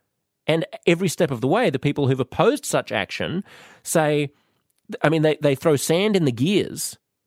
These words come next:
and make sure that it can't work until you get to such a scenario at which now we do face a crisis, or rapidly will, and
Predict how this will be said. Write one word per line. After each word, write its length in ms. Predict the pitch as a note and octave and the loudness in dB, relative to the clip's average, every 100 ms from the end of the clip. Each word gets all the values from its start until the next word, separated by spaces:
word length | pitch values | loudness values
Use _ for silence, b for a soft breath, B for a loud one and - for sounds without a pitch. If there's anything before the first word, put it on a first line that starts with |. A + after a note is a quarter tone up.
| _ _ _ _ _ - | _ _ _ _ _ -2
and 120 | D3 | 2
make 140 | E3+ | 2
sure 120 | - E3+ | 2 2
that 100 | C#3+ | 2
it 60 | |
can't 260 | - C#3+ B2+ | 0 0 2
work 380 | D#3+ A3 - E3+ | 2 2 0 -2
until 220 | D#3 F3 | 0 0
you 100 | C#3 | 2
get 220 | F3 A3 | 0 -2
to 80 | E3+ | -4
such 220 | D#3+ - | -4 -4
a 40 | |
scenario 640 | C3 C3 C#3+ F#3+ C#3+ G2+ A#2+ | -2 0 0 0 0 0 0
at 160 | C#3 | 0
which 260 | C#3+ D3 - | 0 -2 0
now 140 | D3+ | 0
we 100 | D3+ | 0
do 220 | A#2 F3+ C4 | 0 0 0
face 300 | C#3 G#2 G#2 | -2 -4 -6
a 40 | |
crisis, 460 | - F#2 - - - | -6 -6 -4 -2 0
or 100 | A#2 | 2
rapidly 440 | C3+ D3+ A#2 G#2+ | 0 -2 -4 -2
will, 480 | G#2 F3+ - D#3+ - _ _ _ _ _ _ _ _ _ - | 0 0 0 -4 -8 _ _ _ _ _ _ _ _ _ 0
and 360 | D#3+ E3 E3 | 2 2 0